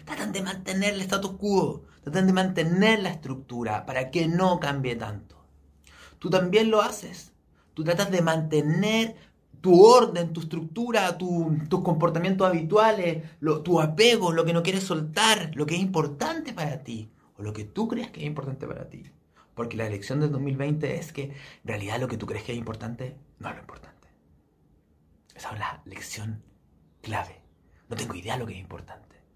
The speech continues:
Bueno, vamos a descubrir lo que es importante. Pero volviendo acá. Entonces, eh, nos resistimos, se resiste.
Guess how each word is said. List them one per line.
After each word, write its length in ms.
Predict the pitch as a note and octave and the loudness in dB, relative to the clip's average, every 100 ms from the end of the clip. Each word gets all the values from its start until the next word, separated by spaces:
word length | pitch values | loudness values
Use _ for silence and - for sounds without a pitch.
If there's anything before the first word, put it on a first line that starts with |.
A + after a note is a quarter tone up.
| _ _ - | _ _ -14
Bueno, 180 | G#2+ | -10
vamos 220 | G2+ B2 A2 | -8 -8 -10
a 60 | |
descubrir 360 | - - B2+ B2 | -12 -14 -12 -10
lo 100 | E2+ | -12
que 100 | - | -14
es 40 | |
importante. 500 | - - - - _ _ _ _ _ _ _ _ _ _ _ _ _ _ _ _ _ _ _ _ _ - - - | -20 -20 -20 -20 _ _ _ _ _ _ _ _ _ _ _ _ _ _ _ _ _ _ _ _ _ -20 -20 -12
Pero 160 | - A2 | -4 0
volviendo 340 | G#2+ A#2+ A#2 | 0 -2 -4
acá. 300 | A2 G2+ - - - | -6 -6 -10 -16 -8
Entonces, 360 | C3 D#3 G3+ - - _ _ _ _ - - _ - - - _ _ _ _ | -2 0 0 -2 -16 _ _ _ _ -20 -20 _ -20 -20 -20 _ _ _ _
eh, 280 | C#3 C#3 - - - | -4 -4 -8 -10 0
nos 160 | E3+ | 2
resistimos, 960 | G3 - D#3+ - B3 A#3 D#3+ - - - - | 4 0 -2 -4 2 4 4 0 -6 -16 -6
se 160 | F3 | 0
resiste. 680 | E3 D#3+ A3+ F#3+ - - - | 0 0 -2 -2 -6 -20 -20